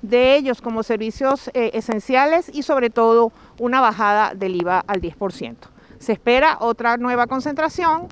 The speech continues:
para el mes que viene. Los profesionales del sector de la peluquería y estética se han concentrado a las puertas del Ayuntamiento de Puerto Llano, como todos los demás profesionales,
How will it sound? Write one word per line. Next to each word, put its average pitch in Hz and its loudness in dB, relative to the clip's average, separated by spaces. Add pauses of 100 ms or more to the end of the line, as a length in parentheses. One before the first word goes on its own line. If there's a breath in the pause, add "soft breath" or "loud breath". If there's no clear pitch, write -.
(260 loud breath)
para 311 4
el 208 0
mes 185 -4
que 196 -4
viene. 127 -6 (1600 loud breath)
Los 220 2
profesionales 226 0
del 320 2
sector 214 0
de 226 2
la 247 2
peluquería 190 0
y 220 -2
estética 196 -4
se - -2
han 208 0
concentrado 247 2
a 190 2
las 175 0
puertas 196 0
del 233 -2
Ayuntamiento 180 -4
de 202 -2
Puerto 214 -4
Llano, 180 0 (240 loud breath)
como 220 2
todos 311 4
los 359 4
demás 226 0
profesionales, 220 -2